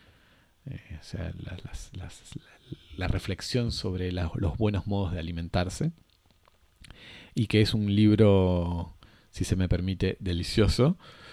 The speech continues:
este, sobre los distintos modos de, de conocer y, y,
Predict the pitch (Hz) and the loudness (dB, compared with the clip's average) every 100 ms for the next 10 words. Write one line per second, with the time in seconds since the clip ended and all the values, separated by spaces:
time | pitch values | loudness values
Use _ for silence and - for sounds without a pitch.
0 | - _ 101 92 85 - 92 85 82 - | -20 _ -2 -2 -2 -2 0 0 -2 0
1 | 95 95 95 90 87 85 92 - 104 - | 0 2 2 0 0 0 -2 -2 -2 -2
2 | - 101 101 98 92 87 90 85 82 80 | 0 2 4 4 2 -2 -6 -4 -4 -6
3 | 82 131 127 90 82 90 82 - 98 92 | -8 -12 -10 -10 -6 -6 -6 -6 -4 -4
4 | 87 87 95 92 85 82 - 92 85 80 | -4 -6 -6 -4 -4 -8 -6 -4 -4 -4
5 | 80 80 | -4 -8